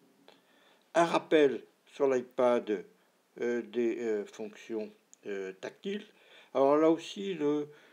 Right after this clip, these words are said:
le fond d'écran n'app-, euh, n'apparaît pas. Donc de, de l'iPad, euh, je pilote, j'ai accès donc au,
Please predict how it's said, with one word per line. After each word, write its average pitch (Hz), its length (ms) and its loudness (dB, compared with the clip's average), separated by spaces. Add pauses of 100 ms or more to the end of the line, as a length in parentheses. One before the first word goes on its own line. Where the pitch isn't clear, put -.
(160)
le 139 100 -2
fond 151 200 -6
d'écran 147 520 -2
n'app-, 143 480 -6
euh, 123 300 0
n'apparaît 127 420 -6
pas. - 220 -20 (1040)
Donc 165 260 -4
de, 147 460 4 (220)
de 165 140 2
l'iPad, 151 840 2 (520)
euh, 131 160 2
je 110 160 -2
pilote, 107 800 -4
j'ai 101 160 -6
accès - 380 -8
donc 110 260 -10 (160)
au, 117 180 -6